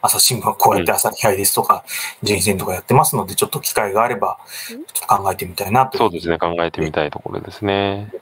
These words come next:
Speaker 1: ています。ええ、そして、ええ、大石七段と船江六段。ええ、大石、大石七段はですね、ええ、南九段、ええ、狩山四段、ええ、村田明宏六段の三人に勝って、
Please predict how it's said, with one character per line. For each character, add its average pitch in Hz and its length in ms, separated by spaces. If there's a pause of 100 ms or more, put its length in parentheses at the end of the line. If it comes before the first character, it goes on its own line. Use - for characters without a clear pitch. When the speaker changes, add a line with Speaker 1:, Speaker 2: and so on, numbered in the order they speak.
(100)
Speaker 1:
て 101 120
い 95 40
ま 92 140
す。 - 240 (920)
え 127 180
え、 131 40
そ 139 140
し - 120
て、 175 360
え 113 220
え、 120 100
大 127 180
石 - 160
七 113 100
段 110 180
と 170 120
船 113 280
江 104 40
六 101 240
段。 92 240 (340)
え 107 180
え、 - 60
大 175 220
石、 - 400 (100)
大 156 220
石 135 180
七 - 260
段 95 140
は 92 120
で 90 60
す - 140
ね、 107 220 (340)
え 107 300
え、 101 60
南 117 440
九 - 180
段、 98 320 (360)
え 104 220
え、 101 40
狩 123 320
山 117 300
四 110 140
段、 110 320 (360)
え 110 160
え、 107 40
村 113 240
田 127 220
明 - 60
宏 131 260
六 117 240
段 127 180
の 160 80
三 131 360
人 131 160
に 120 120
勝 127 200
っ - 80
て、 190 280